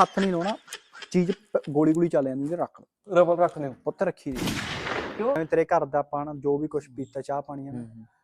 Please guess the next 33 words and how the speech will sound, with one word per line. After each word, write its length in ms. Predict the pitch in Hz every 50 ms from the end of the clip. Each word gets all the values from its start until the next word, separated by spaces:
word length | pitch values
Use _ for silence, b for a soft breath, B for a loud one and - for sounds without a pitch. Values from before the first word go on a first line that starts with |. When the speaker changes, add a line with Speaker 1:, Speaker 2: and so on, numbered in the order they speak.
| _ _
Speaker 1:
ਤਾਂ 100 | - 165
ਤੈਨੂੰ 340 | 160 - 156 151 151 151 151
ਆਪਾਂ 260 | 147 143 - 151 143
ਐਂ 100 | 139 131
ਕਹਿ 160 | 120 135 131
ਰਹੇ 140 | 139 143 151
ਆ, 120 | 156 160 170 - _ _
ਤੂੰ 100 | - 147
Speaker 2:
ਹੂੰ। 80 | 135 117
Speaker 1:
ਪੁੱਤ 200 | 143 156 - 170
ਗਿਆਰਾਂ 380 | 151 135 135 135 131 131 131
ਹਜ਼ਾਰ 240 | 131 131 131 131 123
ਦੇ, 380 | 113 110 110 123 131 147 170 175 - _ _ _ _ _ _ _ -
Speaker 2:
ਅੱਛਾ। 140 | 127 - 143
Speaker 1:
ਆਪਾਂ 180 | 131 120 151 147
ਤੇਰਾ 200 | - 156 151 147
ਵਿਆਹ 300 | 131 117 123 127 139 147
ਕਰੀਏ। 400 | 151 165 156 156 156 156 160 160 _ _ _ _ _ _ _ _ _ 131
Speaker 2:
ਹਾਂ, 120 | 123 117
ਹਾਂ। 80 | 110 117
Speaker 1:
ਠੀਕ 120 | - 143
Speaker 2:
ਅੱਜ 100 | 160 170
ਹੀ? 60 | 226
Speaker 1:
ਆ? 760 | 247 - - _ _ _ _ _ _ _ _ _ - 175 175 185
ਅੱਜ 220 | 180 180 - 247
ਪੁੱਤ 380 | 247 226 - - 240 240 - 277
ਭੋਲੀਆਂ 600 | 226 - _ - 262 233 208 190 196 202 208 202
ਗੱਲਾਂ, 240 | 208 208 214 220
ਤੂੰ 180 | 214 233 233 220
ਨਾ 240 | 202 185 185 185 196
ਜਨਾਨੀ 420 | 185 175 190 196 190 185 185 185
ਦੇ 100 | 175 185
ਮੋਹ, 300 | 175 175 175 190 226 262